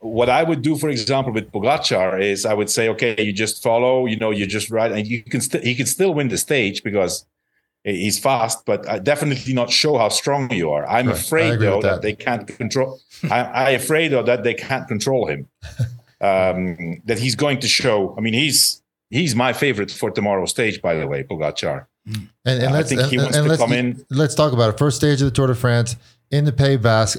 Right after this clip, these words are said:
Speaker 2: Uh, w-, we're gonna pull up the profile and sort of a video
Speaker 1: Right.
Speaker 2: of the climb.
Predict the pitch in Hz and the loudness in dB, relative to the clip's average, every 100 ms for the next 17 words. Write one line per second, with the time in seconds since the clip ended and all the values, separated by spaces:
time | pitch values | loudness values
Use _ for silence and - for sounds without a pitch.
0 | - 110 101 117 113 123 131 120 127 104 | 2 2 2 0 0 0 0 2 0 0
1 | 110 120 120 113 107 101 92 113 98 101 | 0 2 2 4 4 2 0 0 2 2
2 | 95 - - 107 117 110 107 104 98 104 | 0 -4 -6 -2 2 4 4 2 2 0
3 | - 120 110 | 2 2 2